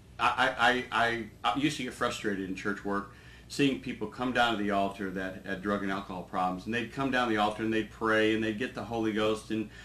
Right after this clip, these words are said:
we'd baptize them, and, and everybody'd say, "Man, it's great, <laughs> now you're a Christian. Uh, you know, go home and, and we'll see you next Sunday." And of course, by next Sunday,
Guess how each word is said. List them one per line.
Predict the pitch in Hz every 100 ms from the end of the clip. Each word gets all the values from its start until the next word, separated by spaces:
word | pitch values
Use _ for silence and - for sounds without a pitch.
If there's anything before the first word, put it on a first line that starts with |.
| - -
we'd | 160 143
baptize | 123 117 110 117 110 107 113
them, | 110
and, | 110 101 - - -
and | 113 113
everybody'd | 123 113 117 113
say, | 104 107 101
"Man, | 104 123 127
it's | 110 -
great, | - 117 117
<laughs> |
now | 98 127
you're | 135 127 113
a |
Christian. | 107 131 127 - 90 85 - - - - -
Uh, | 104 101 - - - 113 -
you | 131
know, | 110 104 95
go | 127
home | 127 135 139 123
and, | 107 101 - -
and | - 110 107
we'll | 123
see | - 147 143
you | 135 107 -
next | 113 120 120
Sunday." | - 113 104 87 85 - - -
And | 107
of | 107
course, | - 110 104
by | 104 101
next | 107 107
Sunday, | - 110 107 107 101